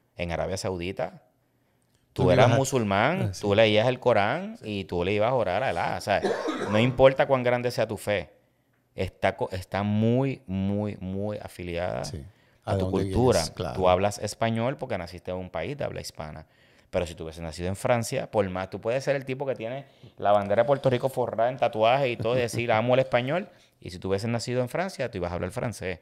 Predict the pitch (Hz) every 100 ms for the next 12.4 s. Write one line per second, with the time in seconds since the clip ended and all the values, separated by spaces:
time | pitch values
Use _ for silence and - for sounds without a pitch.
0 | _ - 73 76 78 139 143 110 95 -
1 | 127 120 131 131 123 107 101 113 120 117
2 | 113 113 - 110 113 113 - - 92 92
3 | 101 104 104 - 98 95 - 82 - _
4 | _ - 95 95 90 85 92 113 110 -
5 | 120 95 95 95 - 101 - 78 78 87
6 | 95 107 127 147 104 92 92 95 92 85
7 | 78 85 98 95 92 78 - - - -
8 | - - - - 101 101 95 95 92 98
9 | 151 139 131 110 - _ _ _ _ -
10 | - - 104 98 98 95 117 143 143 143
11 | 135 131 123 123 - 123 127 123 90 87
12 | 104 107 101 90